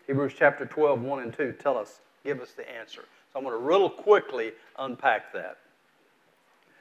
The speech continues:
First, you throw off everything that hinders. I was gonna have you give me practical examples of doing that. But the first thing you do is cast off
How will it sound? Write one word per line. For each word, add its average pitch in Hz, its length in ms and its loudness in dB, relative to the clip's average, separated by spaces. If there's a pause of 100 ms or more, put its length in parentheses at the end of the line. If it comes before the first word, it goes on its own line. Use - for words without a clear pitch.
(140)
First, 156 460 8 (500)
you - 80 -2
throw 135 300 2
off 127 300 4
everything 135 800 0
that 127 180 -6
hinders. 98 560 -16 (1120)
I 127 60 -6
was 120 120 -12
gonna 123 180 -6
have 127 160 -2
you 131 100 -10
give 123 160 -8
me 127 80 -10
practical 127 480 -4
examples 120 560 -6
of 110 140 -18
doing 131 320 -12
that. 98 260 -14 (220)
But 143 120 -12
the 151 100 -4
first 208 320 4
thing 156 200 0
you 131 100 -6
do 90 360 -8 (340)
is 135 140 -10
cast 160 400 4
off 160 180 4